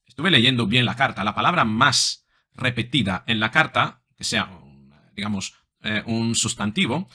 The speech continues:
es la palabra ultra, ultraderecha, concretamente. Ha repetido la palabra en esa carta, esa carta consta de dieciséis párrafos,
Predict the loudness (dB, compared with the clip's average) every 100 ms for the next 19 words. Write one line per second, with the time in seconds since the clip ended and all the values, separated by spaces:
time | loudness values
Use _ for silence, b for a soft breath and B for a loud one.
0 | b -4 -2 2 2 2 0 -2 0 2
1 | 2 0 0 _ _ -8 -4 -2 0 2
2 | 2 2 -2 -4 -8 -8 -12 -18 _ _
3 | _ _ _ _ _ _ 0 4 4 4
4 | 2 2 2 2 0 0 0 0 2 0
5 | 0 -2 -6 -8 _ _ -10 -6 -2 -2
6 | -2 0 0 -2 -2 -4 -2 0 0 2
7 | 0 0 -8 -10 -10